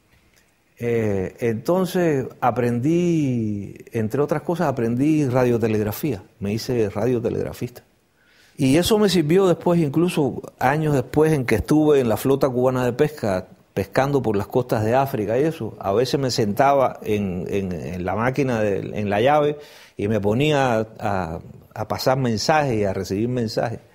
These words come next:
Esto, el, en el ejército di con un muchacho que, que,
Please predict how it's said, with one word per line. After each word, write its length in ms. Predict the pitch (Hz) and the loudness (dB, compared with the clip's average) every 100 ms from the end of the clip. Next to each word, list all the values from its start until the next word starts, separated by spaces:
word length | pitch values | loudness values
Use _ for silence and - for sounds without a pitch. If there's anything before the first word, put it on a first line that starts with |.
| _ _ _ _ _ | _ _ _ _ _
Esto, 720 | 120 110 110 _ 107 104 101 | -10 -10 -10 _ -4 -4 -4
el, 160 | 123 117 | -4 -2
en 220 | 113 131 | 0 0
el 100 | 127 | 0
ejército 600 | 156 202 214 190 196 175 - - - 123 | 0 -2 -4 0 0 0 -6 -14 -14 -8
di 320 | 107 170 185 | 0 2 4
con 200 | 160 131 | 0 0
un 140 | 151 | 0
muchacho 540 | 147 139 147 139 151 113 | -2 0 0 0 -4 -4
que, 140 | 95 | -6
que, 320 | - - 90 | -6 -12 -12